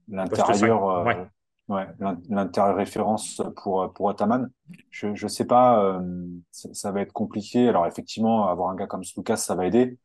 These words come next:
Speaker 2: Euh, je, je suis pas inquiet sur la partie, euh, euh, organisation offensive du Pana, parce qu'il y a un, il y a un sacré beau roster. Euh, Kagaï, Vildoza, euh, Grant, Grigonis et tout, ça va,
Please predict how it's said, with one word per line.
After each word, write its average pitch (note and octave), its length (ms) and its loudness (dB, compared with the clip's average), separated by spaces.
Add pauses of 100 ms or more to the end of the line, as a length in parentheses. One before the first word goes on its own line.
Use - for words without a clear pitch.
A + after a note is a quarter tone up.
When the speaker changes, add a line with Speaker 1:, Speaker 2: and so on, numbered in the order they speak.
(460)
Speaker 2:
Euh, E2 420 -8 (920)
je, - 280 -8
je - 60 -12
suis G#2 140 -10
pas A#2 160 6
inquiet A#2+ 400 4
sur A2+ 160 -2
la F#2 100 2
partie, - 540 -4
euh, F2+ 160 -2 (560)
euh, E2+ 300 -10
organisation G#2 680 2
offensive G#2+ 580 -2
du F#2+ 140 -12
Pana, G#2 400 0 (140)
parce - 120 -18
qu'il G2 140 -10
y F#2 60 -8
a F2 80 -4
un, F2+ 160 -8
il - 80 -14
y - 20 -8
a F2+ 60 -8
un F2+ 40 -6
sacré - 360 -6
beau F#2+ 160 0
roster. A#2+ 320 2 (680)
Euh, E2+ 460 -10
Kagaï, F2+ 560 -2
Vildoza, F2+ 800 2
euh, E2+ 80 -4
Grant, F2 560 -2
Grigonis F#2 520 -6
et - 60 -8
tout, B2 140 -8
ça G#2+ 120 -2
va, - 200 -2